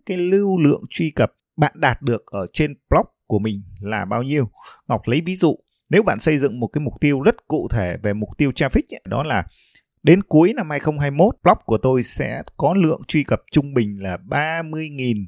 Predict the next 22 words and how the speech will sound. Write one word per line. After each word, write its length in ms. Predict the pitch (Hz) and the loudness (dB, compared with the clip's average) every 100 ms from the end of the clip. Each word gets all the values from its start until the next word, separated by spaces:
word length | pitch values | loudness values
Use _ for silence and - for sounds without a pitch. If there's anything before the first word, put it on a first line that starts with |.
| _ | _
lượt 300 | 120 123 113 _ | 2 4 2 _
truy 180 | 165 156 | -4 -2
cập 160 | 113 - | -4 -4
mỗi 180 | 110 110 | -8 0
tháng. 300 | 110 131 208 _ _ _ _ | 0 0 -6 _ _ _ _
Vậy 180 | 143 - | -2 0
thì 140 | 120 107 | -2 -2
làm 220 | 135 120 | 0 -2
sao 320 | - 170 170 | -2 -2 -2
để 140 | 147 95 | 0 0
đạt 200 | 107 95 | 0 -2
được 180 | - - | -6 -4
ba 280 | 135 147 156 | 0 0 0
mươi 340 | 151 156 151 | -4 -8 -8
nghìn 280 | 143 127 117 101 | -10 -6 -4 -2
lượt 160 | 104 - | -2 -2
truy 120 | 135 | -2
cập 140 | 117 85 | 0 0
một 100 | - | 0
tháng? 260 | 107 110 233 - - - | -2 -4 -8 -12 -20 2
Tức 160 | 220 - | 2 4
là 240 | 127 95 | -2 -2